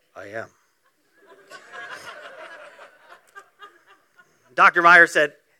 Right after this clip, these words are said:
"You know what? Going to Ethiopia as a missionary in response to the call of God is awesome and noble, but not because your mother was domineering." Of course, he didn't know. But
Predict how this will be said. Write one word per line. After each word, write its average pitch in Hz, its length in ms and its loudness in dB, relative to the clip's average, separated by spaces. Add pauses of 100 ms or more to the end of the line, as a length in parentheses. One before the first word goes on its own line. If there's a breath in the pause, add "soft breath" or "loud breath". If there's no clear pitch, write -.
(180)
"You 208 160 -4
know 233 80 2
what? 208 300 2 (260)
Going 247 320 0
to 226 80 -10
Ethiopia 220 380 -8
as 185 80 -10
a 190 60 -10
missionary 196 440 -8
in 156 80 -10
response 190 380 -8
to 170 60 -20
the 165 80 -16
call 175 220 -8
of 160 120 -10
God 147 260 -4
is 127 200 -16 (120)
awesome 117 480 -10
and 107 160 -20
noble, 117 320 -14
but 135 160 -16
not 156 240 -4 (240 soft breath)
because 123 420 -16
your 117 120 -20
mother 113 280 -10
was 101 200 -20
domineering." 98 580 -20 (540 soft breath)
Of - 80 -20
course, 98 180 -18
he 107 80 -20
didn't 98 180 -20
know. 131 220 -12 (480 loud breath)
But 180 240 2